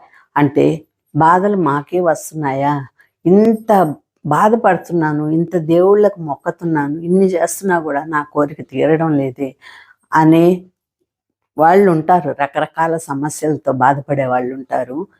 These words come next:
ఇట్లా పెళ్ళిళ్ళు కానీ, అబ్బాయిలు కానీ, అమ్మాయిలు కానీ, మామూలుగా మనం ఎన్ని, ముప్పై ఏళ్ళు అయిపోతున్నాయి,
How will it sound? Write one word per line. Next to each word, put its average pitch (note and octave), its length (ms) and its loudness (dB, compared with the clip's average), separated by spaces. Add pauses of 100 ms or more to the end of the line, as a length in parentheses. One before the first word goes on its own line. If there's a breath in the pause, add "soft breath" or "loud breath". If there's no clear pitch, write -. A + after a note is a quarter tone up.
(200)
ఇట్లా F3 220 2
పెళ్ళిళ్ళు E3+ 560 4
కానీ, C#3 400 0
అబ్బాయిలు D3 560 -2
కానీ, B2+ 340 -6 (260)
అమ్మాయిలు D#3+ 520 0
కానీ, C3 400 -8 (840)
మామూలుగా F3 400 4
మనం E3 280 2 (340)
ఎన్ని, D#3+ 280 0 (100)
ముప్పై D#3 240 2
ఏళ్ళు F#3+ 240 6
అయిపోతున్నాయి, D#3 640 -2